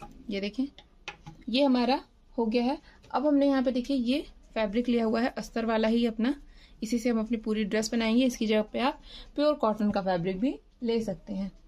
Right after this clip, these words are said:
अगर मैं आपको इसकी चौड़ाई बताऊं तो जो चौड़ाई है वो हमने रखी है तीन दशमलव दो पाँच इंच,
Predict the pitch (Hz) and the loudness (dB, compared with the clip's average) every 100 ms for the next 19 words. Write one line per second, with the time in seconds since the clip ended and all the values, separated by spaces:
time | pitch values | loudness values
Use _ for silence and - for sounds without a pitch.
0 | - - - 220 269 269 269 254 269 - | -20 -14 -4 0 2 2 2 0 -4 -2
1 | 269 302 - - - - - - 233 220 | -4 -4 -8 -18 -18 -18 -6 0 2 4
2 | 214 247 262 269 240 285 - - - - | 2 2 0 2 0 0 -6 -20 -20 -6
3 | 220 233 247 247 233 214 214 277 294 254 | 0 0 0 0 2 4 4 4 4 4
4 | 294 - - - - 240 254 240 240 226 | 2 -2 -20 -14 -2 2 4 6 4 4
5 | 220 240 226 277 330 - _ - - _ | 0 0 2 2 -2 -12 _ -20 -20 _
6 | - 277 269 247 - 240 294 254 233 220 | 0 4 4 2 0 2 2 2 2 2
7 | 185 196 220 202 | -2 -2 -2 -2